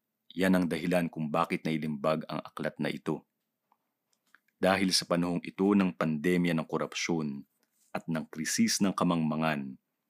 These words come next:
ang kahulugan ng pagiging tao ay unti-unti na nating tinatalikdan. Unti-unti na nating tinatalikuran ang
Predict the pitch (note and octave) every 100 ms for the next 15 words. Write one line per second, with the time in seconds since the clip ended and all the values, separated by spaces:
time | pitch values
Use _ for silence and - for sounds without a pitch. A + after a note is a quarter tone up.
0 | _ _ _ _ - G2 G2 F#2 F2 E2+
1 | E2+ F2 D#2+ D#2 C2+ D2+ D#2 F2+ F2+ E2+
2 | - D#2 D#2 D#2+ C#2 _ _ _ _ _
3 | _ F2+ F2 F2+ E2 - G2 F#2+ - E2
4 | F#2 E2+ D2+ D#2 D#2 - D#2 D2 - _
5 | - D2+ D2 - D#2 - E2 D2+ C#2+ C#2
6 | _ _ _ _ _ _ _ - D#2 C#2+
7 | - G#2 A#2+ - F#2+ E2+ - G2 F2 D#2+
8 | E2 - D#2+ D2 E2 D#2+ - D2+ D#2 -
9 | F#2+ F#2 E2+ D#2+